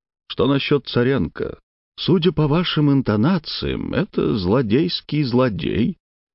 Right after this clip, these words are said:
и мы должны спешить, или мой анализатор речи требует отладки?"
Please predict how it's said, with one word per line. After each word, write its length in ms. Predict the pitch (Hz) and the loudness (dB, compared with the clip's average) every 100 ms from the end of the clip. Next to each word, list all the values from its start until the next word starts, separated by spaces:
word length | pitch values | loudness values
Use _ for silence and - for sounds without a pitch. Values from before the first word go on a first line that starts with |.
| - | 0
и 80 | 90 | 2
мы 160 | 107 | 2
должны 360 | 104 113 90 127 | 2 0 0 0
спешить, 560 | - 151 - 175 - - _ - | -2 -4 -4 -6 -10 -14 _ -4
или 160 | 82 82 | 0 2
мой 260 | 90 101 | 2 2
анализатор 760 | 95 101 101 85 92 - 95 - - | 2 2 0 0 0 0 -2 -4 -4
речи 480 | 85 80 - 123 | -2 -2 -2 -4
требует 600 | 117 78 67 - 90 87 | -4 -4 -4 -2 -2 -2
отладки?" 720 | 90 - 87 117 - - 214 | -4 -2 -2 -2 -6 -8 -8